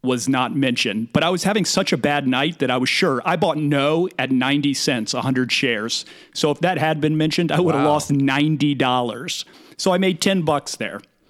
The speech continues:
Speaker 1: So it was a, yeah, total of seventy-five dollar loss tonight. A really, really bad,
Speaker 2: Wow.
Speaker 1: really, really bad night for me.
Speaker 2: But a great night for our cherished democratic institutions, right?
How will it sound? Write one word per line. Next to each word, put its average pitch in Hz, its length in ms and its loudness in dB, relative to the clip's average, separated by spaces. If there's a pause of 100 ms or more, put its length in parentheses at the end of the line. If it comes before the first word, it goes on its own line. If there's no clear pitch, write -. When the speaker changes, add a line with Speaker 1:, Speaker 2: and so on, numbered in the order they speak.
(640)
Speaker 1:
So 120 380 -2 (760)
it 160 120 -4
was 139 180 -2
a, 135 400 0 (840)
yeah, 143 180 0
total 143 400 0
of 117 240 -6
seventy-five 131 560 -2
dollar 117 240 -2
loss 110 300 -2
tonight. 110 300 -2
A 123 60 0
really, 143 540 0 (680)
really 156 380 2
bad, 123 280 0
Speaker 2:
Wow. 170 1040 4
Speaker 1:
really, 160 60 4
really 170 260 2
bad 139 260 0
night 120 300 -2
for 117 180 -4
me. 107 220 -2 (1000)
Speaker 2:
But 170 160 0
a 160 60 -2
great 185 360 0
night 160 380 -4
for 151 200 -2
our 127 120 2
cherished 151 400 -6
democratic 147 580 -4
institutions, 135 840 -10
right? 131 260 -4